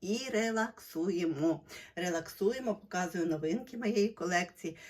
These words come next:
українська порцеляна і не тільки.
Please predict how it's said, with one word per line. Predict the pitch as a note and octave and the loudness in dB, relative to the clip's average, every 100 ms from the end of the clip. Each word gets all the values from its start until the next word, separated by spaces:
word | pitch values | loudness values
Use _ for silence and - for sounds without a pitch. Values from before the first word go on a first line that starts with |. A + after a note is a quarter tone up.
| - - | -14 -8
українська | G3+ G#3+ F3 D#3 D#3+ E4+ - C#4+ - | -4 -2 -2 -2 0 0 -2 -8 -6
порцеляна | - - G#3+ A3 G#3+ - | -8 0 2 4 2 0
і | G3+ | 0
не | A3 E3 | 0 -4
тільки. | - - - | -10 -14 -18